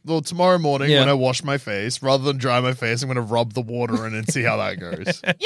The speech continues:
Speaker 3: but if you've got, like, a moisturizer or something.
Speaker 1: No, no, no. I just mean full on, just rub the water in.
Speaker 3: Okay.
Speaker 2: Then you're gonna get
Speaker 3: Well,
Speaker 2: wet
Speaker 3: usually
Speaker 2: hands.
Speaker 3: patting,
Speaker 1: <laughs>
Speaker 3: you, patting the water in also helps.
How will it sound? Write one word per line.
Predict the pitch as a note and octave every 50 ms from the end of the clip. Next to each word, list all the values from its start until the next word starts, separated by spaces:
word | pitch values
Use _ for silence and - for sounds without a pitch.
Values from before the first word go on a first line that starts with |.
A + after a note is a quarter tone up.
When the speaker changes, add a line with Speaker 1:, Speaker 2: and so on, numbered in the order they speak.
| A#4 A4
Speaker 3:
but | A#4+ A#4+
if | A#4+
you've | C5 B4+ A#4
got, | F#4+ F4+
like, | G4+ E4
a |
moisturizer | C#4 B3 B3 B3 - A#3+ A3 G#3 F#3+ E3 D#3+ E3 D#3+ D3
or | -
something. | - - G3+ - A#3 A#3+
Speaker 1:
No, | A#3
no, | G#3 E3+
no. | D3+
I | D#3+
just | E3 D#3+ D3+
mean | D3+ C#3 B2
full | - - C#3+ C3 A#2+
on, | A#2 A2+
just | A2 A2 G#2 G#2+
rub | A2+ A2 G2+ F2+
the | G2+
water | F#2+ G2 G2 F#2 F2 F2
in. | E2+ A3+
Speaker 3:
Okay. | A#3 F#3+
Speaker 2:
Then |
you're | - -
gonna | - G3+
get | E3+ D3
Speaker 3:
Well, | - -
Speaker 2:
wet | C#3+ - F4
Speaker 3:
usually | - - - - -
Speaker 2:
hands. | - -
Speaker 3:
patting, | - D4+ C#4 C4 C#4+ C4+ B3+
Speaker 1:
<laughs> | B3 A3 - D4+ - - _ - -
Speaker 3:
you, | A4+ F#4 E4+ D4+ C#4+ C4 B3+ B3+ C4 C4 B3+ B3+ B3+ - -
patting | - - D#4 D#4 - - F4+ F4 E4+
the | E4+
water | D4+ D4 D4 D4+ D#4 - D#4 D4
in | D4+ E4 F#4+
also | - - B3+ A#3+ - D4 C4
helps. | A#3 - C4+ E4 G#4 _ - - - -